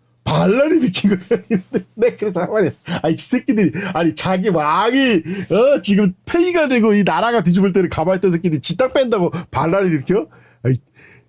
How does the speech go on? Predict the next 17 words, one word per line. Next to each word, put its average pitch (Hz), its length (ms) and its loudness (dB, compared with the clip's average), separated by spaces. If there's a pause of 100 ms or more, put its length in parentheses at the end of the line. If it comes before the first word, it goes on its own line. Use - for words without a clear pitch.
그러니까 392 300 0
바로 226 240 0
어떻게 226 180 2
바로 233 300 0
때려 311 160 2
죽여버린 190 380 2
거야, 160 100 2
그냥. 143 420 -4 (240)
어? 185 220 -8 (260)
사람 277 300 -2
같지도 254 260 -2
않은 160 160 0
새끼들이니까, 156 460 -2
이 113 80 -4
중새끼들. 127 720 -6 (1040)
어? 147 200 -6 (2750)
이, 262 420 0